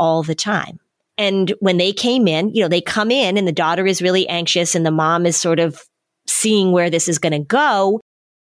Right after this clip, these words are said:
The twelve-year-old isn't able to go to sleepovers. They're talking about maybe her being able to go to a summer camp. This girl was anxious about a lot of things. It just showed up at night. Dad was not gonna get rid of the baby monitor.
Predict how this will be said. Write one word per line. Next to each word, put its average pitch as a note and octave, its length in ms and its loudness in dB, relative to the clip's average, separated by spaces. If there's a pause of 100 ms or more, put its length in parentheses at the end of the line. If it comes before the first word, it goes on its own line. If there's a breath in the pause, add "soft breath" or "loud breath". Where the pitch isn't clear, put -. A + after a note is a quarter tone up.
(280)
The F#3 360 2 (160)
twelve-year-old F#3+ 680 0
isn't E3+ 280 -2
able D#3 180 0
to D#3 100 -6
go C#3 140 -2
to C#3+ 60 0
sleepovers. B3+ 1120 0
They're C4+ 120 0
talking F3 380 -4
about E3 320 -4 (320)
maybe G3 480 2
her G#3+ 100 -2
being G3 280 0
able F3+ 180 -2
to F3 140 -10
go E3 180 2
to D#3 200 -2
a C3 40 -2
summer B3 380 -2
camp. A3+ 480 -2 (380)
This C#4 180 0
girl C4+ 260 2
was G#3 140 0
anxious F#3 520 -2
about E3 280 -2
a E3 40 -2
lot A3 360 -2
of C#4+ 100 -4
things. D#3 320 -2
It D#3+ 80 -4
just E3 160 -2
showed E3+ 320 0
up D#3+ 180 -2
at - 140 -4
night. F#3 400 -2 (420 loud breath)
Dad A#3+ 340 -2
was F3 280 0
not E3 360 -4
gonna F3 160 0
get F3 180 -4
rid F3 120 -2
of F3 60 -4
the - 80 -4
baby G3 260 -2
monitor. A#2 480 -6